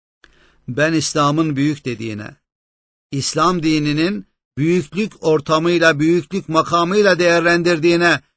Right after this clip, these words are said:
ben de büyük gözüyle bakacak, ona saygı duyacak, ona hürmet ve hizmet edeceğim demen gerekmez mi o zaman?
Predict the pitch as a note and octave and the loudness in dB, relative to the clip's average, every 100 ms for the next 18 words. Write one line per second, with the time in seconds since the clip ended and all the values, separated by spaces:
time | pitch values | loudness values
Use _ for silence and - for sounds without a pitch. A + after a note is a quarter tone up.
0 | _ A2+ E3+ F#3+ F3+ D3+ F#3+ A#3+ - F3 | _ -2 0 2 0 2 0 0 2 0
1 | C#3+ D#3+ D#3+ D#3+ D#3+ D3 G3 G3+ - _ | 2 2 4 2 0 0 0 0 -4 _
2 | _ D3+ D#3+ D#3+ - D#3 D#3 E3 D#3 D#3 | _ -2 0 0 0 0 0 -2 0 0
3 | C3+ D#3 D#3 - _ _ D3+ E3 D#3 D#3 | 0 0 -2 -4 _ _ -2 0 2 0
4 | D#3 E3 D#3 E3 D#3+ D3 F3 E3 D#3 C#3+ | 0 0 0 0 0 -2 -2 -2 -2 -2
5 | D3 D#3 C3+ G#2+ _ _ - A#2+ C#3+ D#3 | -2 -4 -4 -10 _ _ -14 -6 -2 -2
6 | D#3 C#3+ C#3+ C#3 D3 E3+ C#3 C#3+ A#2+ B2+ | -2 -2 -2 -2 -4 -4 -2 -4 -2 -4
7 | B2+ D3 - | -4 -8 -14